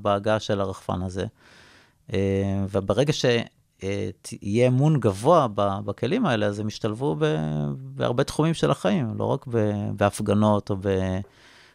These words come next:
קחי רחפנים בעיריית תל אביב, יכולה לקחת שני רחפנים, לשים אותם בקופסה,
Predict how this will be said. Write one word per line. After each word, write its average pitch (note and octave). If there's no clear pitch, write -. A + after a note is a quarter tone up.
קחי B2+
רחפנים B2+
בעיריית A#2
תל A#2+
אביב, A2
יכולה A#2
לקחת A#2+
שני B2+
רחפנים, G2
לשים B2
אותם A#2+
בקופסה, G2